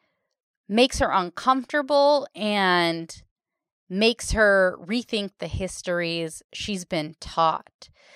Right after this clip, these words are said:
So the creature ends up recruiting Jam and really is the impetus to challenging her beliefs and her knowledge. And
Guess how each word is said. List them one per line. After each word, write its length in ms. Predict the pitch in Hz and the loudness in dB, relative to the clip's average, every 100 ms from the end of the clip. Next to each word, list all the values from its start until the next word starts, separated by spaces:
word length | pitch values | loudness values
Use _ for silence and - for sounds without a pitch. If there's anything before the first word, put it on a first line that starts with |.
| - _ | -20 _
So 840 | - - 226 208 202 190 185 180 - _ _ _ | -10 4 8 10 10 8 6 2 -6 _ _ _
the 100 | - | -4
creature 640 | 233 285 311 - 277 214 - | -2 2 0 2 2 4 2
ends 300 | 196 185 - | 0 -2 2
up 220 | 175 - | 2 0
recruiting 840 | 165 170 165 196 - 247 285 262 196 | -16 -8 -4 -4 -2 -4 -2 -2 -4
Jam 500 | - 175 202 - - | -8 -8 -6 -8 -8
and 300 | - 202 190 | -6 -4 -4
really 460 | 196 269 262 226 185 | -2 0 0 -2 0
is 460 | 196 208 202 170 | 2 2 0 -4
the 440 | - 180 180 175 180 _ _ _ _ _ _ _ - | -10 -10 -8 -12 -14 _ _ _ _ _ _ _ -2
impetus 760 | 233 233 254 - 196 170 - | 0 2 0 0 0 -2 -10
to 300 | - 190 180 175 | -8 -6 -6 -8
challenging 880 | - 202 208 196 185 180 175 175 165 | 0 2 2 0 -4 -4 -4 -4 -4
her 180 | 185 | -2
beliefs 800 | 170 180 160 165 185 208 - - | -2 -2 -2 -4 -4 -6 -10 -10
and 420 | 165 165 160 156 - _ | -4 -4 -4 -10 -14 _
her 200 | - 180 | -8 -6
knowledge. 800 | 170 156 156 160 175 240 233 - _ _ _ _ _ | -2 0 0 0 0 -2 -6 -18 _ _ _ _ _
And 960 | - 196 185 180 175 175 180 180 - - | -6 0 2 2 2 0 -6 -10 -12 -16